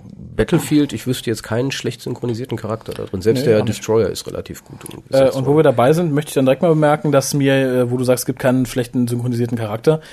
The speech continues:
Speaker 2: Ich finde, es gibt auch keinen schlecht gespielten Charakter. Ich fand, alle haben wunderbar gespielt, durch die Bank weg, von der kleinsten
Speaker 1: Bambera
Speaker 2: Nebenrolle.
Speaker 1: und Encelin?
Speaker 2: Ja, ja, alleine ja. Zu dem Problem zwischen Bambera und Ensign komme ich gleich noch.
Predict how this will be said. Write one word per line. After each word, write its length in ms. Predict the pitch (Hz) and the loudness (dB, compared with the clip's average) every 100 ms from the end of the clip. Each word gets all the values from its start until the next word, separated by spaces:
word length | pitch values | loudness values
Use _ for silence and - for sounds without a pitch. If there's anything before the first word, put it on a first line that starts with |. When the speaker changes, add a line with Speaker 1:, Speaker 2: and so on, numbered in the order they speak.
| - - - - | -20 -20 -18 -8
Speaker 2:
Ich 140 | 139 | 0
finde, 120 | 170 | 0
es 60 | 165 | 2
gibt 140 | - | -2
auch 60 | 127 | -4
keinen 180 | 160 151 | -2 -2
schlecht 260 | - 156 - | -2 -4 -4
gespielten 520 | - 214 262 214 120 | 0 4 4 2 -2
Charakter. 380 | 110 95 - 92 | -2 -4 -4 -6
Ich 120 | - | -4
fand, 280 | 127 123 - | -2 -2 0
alle 220 | 233 170 | 2 2
haben 260 | 151 143 127 | 2 -2 2
wunderbar 880 | 196 277 214 147 - _ - 196 208 | 2 4 4 2 -6 _ 2 2 2
gespielt, 440 | 165 - 196 175 | -2 -2 0 4
durch 140 | 170 196 | 4 4
die 80 | 165 | 2
Bank 300 | 139 127 127 | 2 2 0
weg, 240 | 196 - | 0 -4
von 220 | - 160 | -2 2
der 140 | 156 147 | 4 2
kleinsten 320 | - 175 202 | 4 4 4
Speaker 1:
Bambera 200 | - 156 180 | 4 4 6
Speaker 2:
Nebenrolle. 260 | 123 190 214 | 6 6 4
Speaker 1:
und 120 | - | 2
Encelin? 540 | 95 101 143 131 180 - - - _ _ _ _ - | -2 -4 -4 -4 -6 -10 -16 -20 _ _ _ _ -2
Speaker 2:
Ja, 300 | 123 113 - | 2 2 2
ja, 260 | 190 285 262 127 131 - - _ _ _ _ - | 6 6 6 2 -8 -18 -20 _ _ _ _ 2
alleine 420 | 165 202 240 233 | 6 6 8 6
ja. 360 | 202 143 110 110 | 6 6 4 2
Zu 140 | - 151 | 0 2
dem 140 | 160 | 2
Problem 420 | - 156 202 247 | 2 4 6 6
zwischen 260 | - 185 165 | 4 0 2
Bambera 220 | 156 165 | 6 6
und 80 | 151 | 6
Ensign 300 | 185 240 220 | 4 4 4
komme 180 | 202 196 | 6 6
ich 100 | - | 6
gleich 300 | 185 190 175 | 4 6 4
noch. 240 | 151 | 4